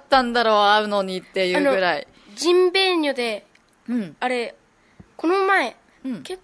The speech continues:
Speaker 2: 構前かな。あ、この前に、
Speaker 1: うん。
Speaker 2: あの、マスコットキャラクターが乱入してくるライブって言って、
Speaker 1: うんうん。
Speaker 2: あの、前やったんですけど、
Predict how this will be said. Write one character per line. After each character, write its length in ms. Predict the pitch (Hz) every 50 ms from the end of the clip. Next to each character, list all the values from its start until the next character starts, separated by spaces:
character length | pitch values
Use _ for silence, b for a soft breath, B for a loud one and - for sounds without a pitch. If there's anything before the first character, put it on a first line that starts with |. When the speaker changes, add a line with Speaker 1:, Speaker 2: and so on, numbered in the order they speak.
| _ _
Speaker 2:
構 240 | - 269 254 240
前 240 | 220 220 220 220 220
か 140 | 214 - 190
な。 60 | - - - _ _ _
あ、 180 | 220 240 - - _ _ _ - - -
こ 100 | - 302
の 80 | 320 339
前 180 | 339 330 285 262
に、 280 | 262 254 240 214 - -
Speaker 1:
う 40 | 247
ん。 220 | 254 202 151 127 - _ _
Speaker 2:
あ 100 | - 226
の、 380 | 220 220 214 214 208 208 196 - - _ _ _ _ -
マ 160 | - 233 269 285
ス 80 | -
コ 120 | - 392 381
ッ 20 |
ト 120 | - 392
キ 360 | 370 - - _ _ _ - 339
ャ 20 |
ラ 80 | 359 349
ク 80 | -
タ 120 | - 285 269
ー 40 |
が 80 | 240 226
乱 220 | 220 226 233 254
入 120 | 269 269 269
し 80 | 262 -
て 100 | 269 262
く 100 | 277 247
る 80 | 254
ラ 100 | 240 247
イ 60 | 240 226
ブ 80 | 220
っ 40 | 214
て 180 | - - 208 -
言 20 |
っ 20 |
て、 280 | _ _ 220 214 - - - -
Speaker 1:
う 40 | 247
ん 240 | 254 240 226 226 214
う 20 |
ん。 40 | -
Speaker 2:
あ 60 | 254
の、 220 | 254 247 226 214 - _ _ _ _ _ _ _ _ _ _ _ _ _ _ _ _ _ _ _ _ _ _ _ -
前 320 | 269 269 254 233 202 - _ _
や 120 | - 247 240
っ 20 |
た 160 | - - 247
ん 40 | 240
で 60 | 226
す 60 | -
け 100 | - 233
ど、 160 | 220 214 -